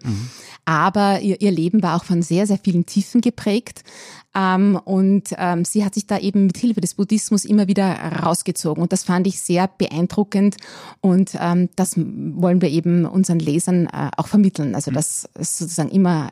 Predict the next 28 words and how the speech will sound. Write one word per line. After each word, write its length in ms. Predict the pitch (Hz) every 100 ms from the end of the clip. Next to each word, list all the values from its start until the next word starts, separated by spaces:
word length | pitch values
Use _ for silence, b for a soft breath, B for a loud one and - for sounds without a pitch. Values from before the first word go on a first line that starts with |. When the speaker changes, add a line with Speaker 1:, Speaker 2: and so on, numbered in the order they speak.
| -
Speaker 2:
irgendwie 300 | 185 165 160
einen 200 | 165 156
Weg 240 | 151 - _
hinaufgeht. 640 | 208 - - - - -
Speaker 1:
Mhm, 380 | 127 104 98 131
sehr 200 | - 123
spannend. 380 | 123 151 104 98
Speaker 2:
Mhm. 320 | - 98 135 113
Speaker 1:
Und 140 | 123
glaubst 340 | 113 120 -
du 60 | 175
denn, 200 | 156 151
dass 160 | 139 131
es 140 | -
Zufall 320 | - 123 135
ist, 220 | 139 -
dass 160 | 135 -
Tina 260 | - 139 123
Turners 400 | 131 127 131 -
Biografie 540 | 135 120 120 - 135
gerade 340 | 131 123 131
jetzt 340 | 113 123 - -
erschienen 360 | 147 156 160
ist, 360 | 156 156 - -
inmitten 560 | 135 123 131 127 139 131
der 300 | 127 131 123
größten 420 | - 135 - 143
Pandemie 460 | 127 123 120 123 139